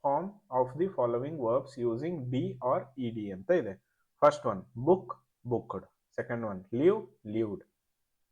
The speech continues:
third one ಲಾಫ್, ಲಾಫರ್. fourth one close, closed. fifth one jump,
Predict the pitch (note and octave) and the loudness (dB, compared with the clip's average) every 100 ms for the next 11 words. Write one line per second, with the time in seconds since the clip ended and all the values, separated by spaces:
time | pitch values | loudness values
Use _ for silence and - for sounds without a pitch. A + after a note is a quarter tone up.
0 | - C3 C3 A2+ G2+ G#2+ C#3 F3 - _ | 6 8 8 2 0 6 6 6 -2 _
1 | - A2 G#2 A2 G2 - _ _ _ _ | -4 -2 -2 -2 -4 -6 _ _ _ _
2 | - D3 D#3+ D#3+ F3+ A3 - _ _ - | -2 4 4 6 2 2 -12 _ _ 4
3 | D#3+ G#3+ - - _ A2 A2 G#2 F#2 _ | 6 6 0 -18 _ 0 2 0 -4 _
4 | _ _ _ - E3+ E3+ E3+ F#3 - - | _ _ _ -4 -4 2 4 4 0 -14
5 | A2+ B2+ F3+ G#3 | -4 2 2 0